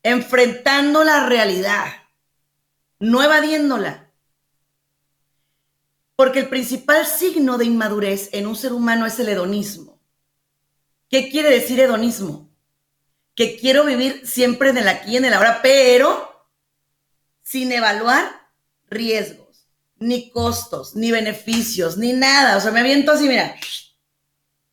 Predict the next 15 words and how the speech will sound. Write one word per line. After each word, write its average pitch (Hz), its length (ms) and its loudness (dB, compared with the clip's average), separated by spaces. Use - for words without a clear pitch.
a 175 140 -4
lo 233 100 -2
loco. 247 500 -2
¿Por 220 160 0
qué? - 140 2
Porque - 340 -6
quiero 208 240 -2
seguir 190 240 -8
siendo 190 320 -6
un 196 80 -4
niñazo 180 560 -6
emocionalmente, 160 640 -8
una 175 160 -2
niña 185 380 -2
emocionalmente. 160 840 -6